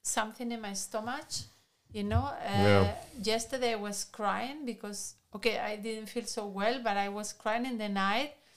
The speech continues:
Speaker 1: because I was feeling s-, very, um, how do you feel in, how do you say in English when you cannot help?
Speaker 2: Helpless.
Speaker 1: Helpless.
Speaker 2: You're feeling helpless.
Speaker 1: Yeah, helpless because I cannot help. I can't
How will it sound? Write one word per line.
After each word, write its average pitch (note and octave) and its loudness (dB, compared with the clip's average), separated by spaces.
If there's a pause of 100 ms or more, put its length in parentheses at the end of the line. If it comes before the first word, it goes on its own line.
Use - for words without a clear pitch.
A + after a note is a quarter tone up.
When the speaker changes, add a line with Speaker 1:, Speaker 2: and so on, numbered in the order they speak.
(400)
Speaker 1:
because G#3+ -2
I A3+ 0
was A3 -4
feeling A3+ -4
s-, G#3+ -6
very, G#3 -4
um, F3+ -4 (1300)
how G3+ -2
do A3 0
you G#3+ -2
feel G3+ -10
in, F#3+ -6
how - -8
do G#3 -8
you G3+ -6
say G3 -4
in F#3+ -2
English G3+ -6
when F#3+ -4
you G3 -6
cannot F#3+ -6
help? F#3+ -8 (500)
Speaker 2:
Helpless. - -2
Speaker 1:
Helpless. - 6
Speaker 2:
You're A#2 4
feeling G#2 6
helpless. A2+ 4
Speaker 1:
Yeah, G3 -6 (340)
helpless A3+ 2
because G#3 -6
I G#3+ 0
cannot G#3 0
help. B3 0
I G3 0
can't G#3 -6